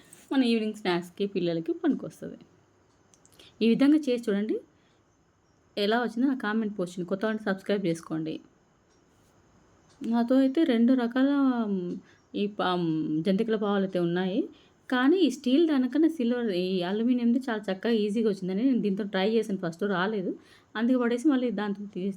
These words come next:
తీసుకున్నాను. ఈ విధంగా కలిపేసి పెట్టుకున్నానండి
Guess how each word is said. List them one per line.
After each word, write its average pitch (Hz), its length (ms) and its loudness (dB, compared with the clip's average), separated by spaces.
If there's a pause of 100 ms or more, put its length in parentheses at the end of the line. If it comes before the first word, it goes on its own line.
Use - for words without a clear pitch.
(120)
తీసుకున్నాను. 180 440 -4 (2500)
ఈ 208 40 4
విధంగా 214 280 4
కలిపేసి 202 400 0
పెట్టుకున్నానండి 175 760 -2